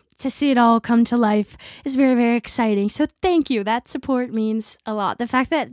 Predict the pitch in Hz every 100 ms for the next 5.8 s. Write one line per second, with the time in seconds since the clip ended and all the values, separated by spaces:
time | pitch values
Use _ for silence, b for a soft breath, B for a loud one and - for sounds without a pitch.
0 | 254 262 302 381 330 - 359 - B B
1 | 285 311 277 302 269 302 294 285 247 247
2 | 233 262 240 240 226 - 254 240 214 202
3 | 202 226 214 - 208 - 202 214 277 B
4 | B - 220 233 - 233 202 214 214 -
5 | 214 214 196 - 202 202 196